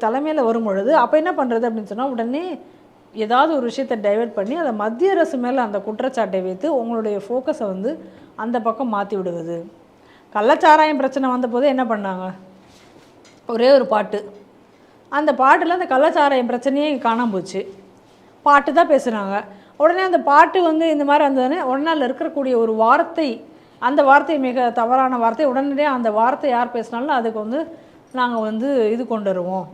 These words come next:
அப்படின்னா, அது யாராவது பேசினா அதுக்கு அ-, அது வந்து எதிரானதுன்னு சொல்லிட்டு உடனே அவங்களை சி-, ஜெயில்ல போடுவோம் அப்படின்னாங்க. அதுக்காக அவசர அவசரமா சட்டம்லாம் நீங்க எழுதுனீங்க.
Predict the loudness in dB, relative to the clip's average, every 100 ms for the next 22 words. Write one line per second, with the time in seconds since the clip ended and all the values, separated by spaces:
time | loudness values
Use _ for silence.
0 | -10 -8 -6 -8 -10 -16 -20 -20 _ _
1 | _ _ _ _ _ -20 -20 -20 _ _
2 | -2 2 4 4 4 2 2 0 0 2
3 | 2 2 2 0 -2 -2 -2 0 0 0
4 | 0 -4 -6 -4 -4 -4 -6 -4 -6 -8
5 | -8 -6 -4 -4 -4 -8 -8 -10 -14 -16
6 | -16 -18 -20 -20 _ _ -20 _ _ _
7 | _ _ -20 -12 -6 -2 0 0 0 0
8 | -2 -2 -4 -6 -6 -6 -6 -6 -4 -6
9 | -6 -8 -10 -10 -14 -16